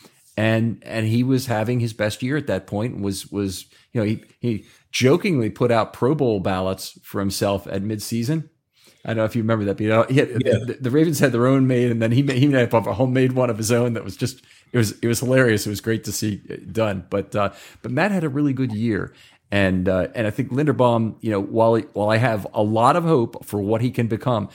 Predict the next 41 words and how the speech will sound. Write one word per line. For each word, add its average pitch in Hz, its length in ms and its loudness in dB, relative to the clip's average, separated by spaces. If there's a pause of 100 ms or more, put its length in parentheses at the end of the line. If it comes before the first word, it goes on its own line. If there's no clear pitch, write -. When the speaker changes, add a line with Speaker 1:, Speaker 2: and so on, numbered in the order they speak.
(140)
Speaker 1:
he's - 360 0
not 208 240 4
there 165 180 0
now, 110 280 0
and 110 120 -4
we 113 80 -2
shouldn't 107 300 -6
be 104 100 -4
pretending 85 480 -8
like 82 200 -12
it. 67 100 -16
So, - 160 -8 (240)
well, 131 120 4
we'll 170 120 2
get 165 120 6
into 113 160 2
Linderbaum 90 440 -4
a 85 40 -6
little 87 240 -10
later. 80 300 -12 (1120)
Speaker 2:
Yeah, 113 240 2
yeah, 110 160 0
totally. 107 340 0
He's 131 120 2
on 160 80 6
the 147 80 4
right 143 140 4
trajectory, 120 500 -2
though. 85 220 -10 (180)
Speaker 1:
Yeah, 101 260 0
right 170 160 4
trajectory. - 440 -6
I 120 100 0
agree. 90 320 -4
That's 131 220 0
the 131 80 2
way 113 100 4
to 98 100 2
say 65 280 -4
it. - 60 -20 (520)
Um, 110 640 0